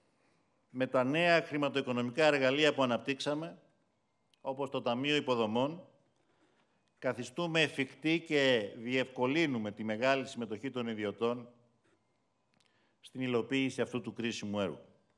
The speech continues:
Για τον αγροτικό τομέα,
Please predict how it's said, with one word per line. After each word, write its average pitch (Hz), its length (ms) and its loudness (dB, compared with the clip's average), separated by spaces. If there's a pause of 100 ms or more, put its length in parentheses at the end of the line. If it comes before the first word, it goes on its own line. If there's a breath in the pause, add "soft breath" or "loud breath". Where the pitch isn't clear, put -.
(2250)
Για 156 160 2
τον 170 160 2
αγροτικό 160 500 4
τομέα, 170 600 4